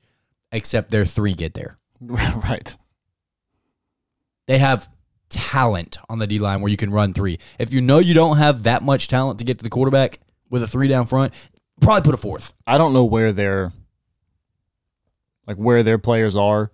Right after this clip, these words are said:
Speaker 2: is-, in their college career. I would not be shocked if there is a plethora of fucking Oklahoma State players taken in the first two rounds.
Speaker 1: Yes. Oklahoma State, whoever number sixteen is,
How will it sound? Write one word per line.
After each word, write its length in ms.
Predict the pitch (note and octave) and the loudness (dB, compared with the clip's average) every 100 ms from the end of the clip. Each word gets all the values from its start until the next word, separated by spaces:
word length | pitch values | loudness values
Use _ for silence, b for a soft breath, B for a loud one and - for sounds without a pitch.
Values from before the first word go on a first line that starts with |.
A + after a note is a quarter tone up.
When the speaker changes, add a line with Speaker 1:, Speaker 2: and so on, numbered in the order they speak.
| _ | _
Speaker 2:
is-, 140 | G#2 - A#2+ | -12 -6 0
in 140 | A#2+ | 2
their 140 | A2+ | 2
college 380 | A2+ A2 A2+ G#2+ | 0 0 0 -2
career. 340 | - A2 A2 A2 _ _ _ _ _ _ _ _ _ _ - | -4 0 0 -2 _ _ _ _ _ _ _ _ _ _ -2
I 100 | A#2+ | 0
would 160 | A#2 | 2
not 160 | A2 G#2+ | 2 2
be 100 | G#2 | -2
shocked 400 | - A#2 F#2+ - | -2 0 -2 -4
if 100 | G2 | -6
there 200 | G#2+ G2 | -4 -2
is 260 | F#2+ E2+ - _ _ _ _ | -2 -6 -12 _ _ _ _
a 120 | A#2 A#2+ | -4 -2
plethora 520 | - B2+ D3 - G2+ | 0 0 -2 -4 -4
of 200 | G#2+ G2+ | -4 -4
fucking 280 | G#2 F#2 F#2+ | -4 -4 -6
Oklahoma 320 | G2 G2+ G2 | -6 -8 -6
State 240 | G2 E2 | -6 -6
players 260 | - F#2 E2+ | -6 -6 -6
taken 220 | G2+ F#2 | -8 -6
in 60 | E2+ | -8
the 60 | |
first 220 | E2 F2 | -8 -10
two 80 | - | -8
rounds. 280 | D#2 - - _ _ _ | -10 -12 -18 _ _ _
Speaker 1:
Yes. 260 | - D2+ - - _ - | -12 -12 -12 -18 _ -2
Oklahoma 320 | C#3 C3 B2+ | 0 0 0
State, 220 | C3+ A#2+ | 0 4
whoever 200 | A#2+ A#2+ | 4 4
number 180 | B2 A2 | 0 -2
sixteen 360 | C3 - C3 | -4 -2 0
is, 200 | C3+ C3 | 0 -2